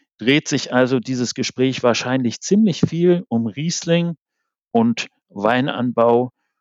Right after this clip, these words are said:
und wie man einen guten Wein macht. Und vielleicht ist meine erste Frage so ein bisschen ich-zentriert, aber meine erste Frage an Frau Breuer, was machen Sie denn mit so einem Weinamateur mit mir eigentlich?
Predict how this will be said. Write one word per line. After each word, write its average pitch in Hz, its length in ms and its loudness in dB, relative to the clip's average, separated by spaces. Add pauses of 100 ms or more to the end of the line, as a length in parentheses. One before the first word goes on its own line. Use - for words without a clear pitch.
(220)
und - 480 0 (420)
wie 117 200 -4
man 110 180 -2
einen 107 240 -8
guten 110 320 -8
Wein 92 240 -6
macht. - 460 -20 (400)
Und 113 180 -8
vielleicht 127 600 -2 (120)
ist 147 180 -2
meine 131 260 -2
erste 139 320 -2
Frage 127 540 -2 (440)
so 120 140 -14
ein 104 80 -8
bisschen 117 400 -8
ich-zentriert, 127 840 -2 (220)
aber 123 160 -2
meine 117 240 2
erste 131 320 -4
Frage 127 360 -6
an 117 120 -8
Frau 123 120 -6
Breuer, 123 380 0 (300)
was - 180 -4
machen 139 320 -4
Sie 117 140 -2
denn 107 160 0
mit 110 120 2
so 127 120 -2
einem 113 320 -2
Weinamateur 117 800 0
mit 107 220 0
mir 101 280 0
eigentlich? - 680 -16